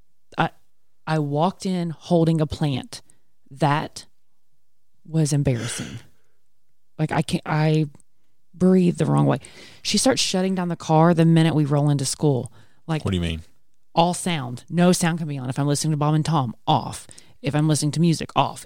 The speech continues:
Speaker 1: N P R, off. Everything is embarrassing that we have a radio in our vehicle.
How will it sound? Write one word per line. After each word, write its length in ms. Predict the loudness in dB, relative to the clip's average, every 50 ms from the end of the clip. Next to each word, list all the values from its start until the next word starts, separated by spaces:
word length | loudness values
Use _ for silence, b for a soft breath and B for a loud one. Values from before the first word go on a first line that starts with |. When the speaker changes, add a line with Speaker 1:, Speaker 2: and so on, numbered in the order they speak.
| -4
Speaker 1:
N 120 | -2 -2 -2
P 160 | -4 -4 -4
R, 200 | -4 -4 -4 -2 -2
off. 240 | -2 -2 -2 -4 -6 -4
Everything 360 | -4 -2 0 0 -2 -2 -2
is 100 | -2 -4
embarrassing 760 | -4 -4 -4 -2 0 2 2 2 2 2 2 4 4 4 2 0 -4 -10 -20 -20 -20 -20 -20 -20 -20 -20 -20 -20 -20 -20 -16
that 320 | -6 0 2 2 2 4 2
we 140 | 2 2 2
have 200 | 2 0 0 0
a 80 | 0
radio 440 | 2 2 0 0 0 -2 -4 -4 -4
in 80 | -4 -4
our 100 | -4 -6
vehicle. 600 | -6 -8 -10 -12 -12 -10 -10 -10 -10 -10 -12